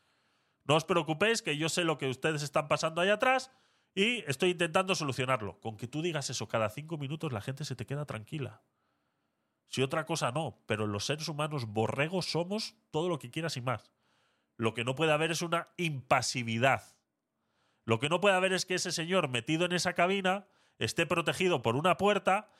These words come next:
en la que diga, "Ah, pues yo estoy aquí sentado. Bueno,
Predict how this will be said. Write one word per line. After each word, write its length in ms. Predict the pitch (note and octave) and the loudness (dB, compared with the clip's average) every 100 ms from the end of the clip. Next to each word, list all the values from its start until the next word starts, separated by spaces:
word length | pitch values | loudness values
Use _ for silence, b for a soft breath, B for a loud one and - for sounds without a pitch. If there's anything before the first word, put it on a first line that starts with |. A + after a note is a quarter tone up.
| b b | b b
en 140 | C3 | 0
la 140 | C3 B2+ | 2 2
que 120 | C3+ | 0
diga, 380 | C#3 B2+ A2 - | 2 0 0 -4
"Ah, 160 | G#3 D3 | -4 -4
pues 100 | B2 | -4
yo 60 | |
estoy 160 | D#3 F3 | -8 -8
aquí 140 | B2 | -8
sentado. 460 | B2+ B2 E3 C#3 - _ _ _ | -10 -8 -6 -8 -10 _ _ _
Bueno, 160 | G#3+ | -12